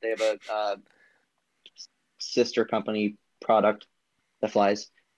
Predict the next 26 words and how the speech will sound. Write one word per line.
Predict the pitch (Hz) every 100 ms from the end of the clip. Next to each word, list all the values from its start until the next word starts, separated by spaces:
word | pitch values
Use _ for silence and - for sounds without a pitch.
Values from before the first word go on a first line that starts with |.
| _
Um, | 104 104
it | 101
does | 104
the | 98
same | 104 101
thing. | 110 104 104 _ _ _ -
Um, | 107 107 104 - _ _ _ _ _ _ - -
but | 147
this | 165 170
also | 165 156 156
can | 147 160
be | 143 135 123 -
remotely | 127 113 113
controlled. | 107 104 98 - _ _ _ _ _ _ _ _ _ _ _ _ _
And | 107 107 104 104 107
to | 120
me, | 113 120 117
that, | 107 107 104 _ _ _ _ _ _ _ _ _ _ _ _ -
before | 101 123 120
I |
put | 113
my | 101
own | 104
opinion, | 98 101 104 - _ _ _ _ _
that, | 120 107
that, | 131 135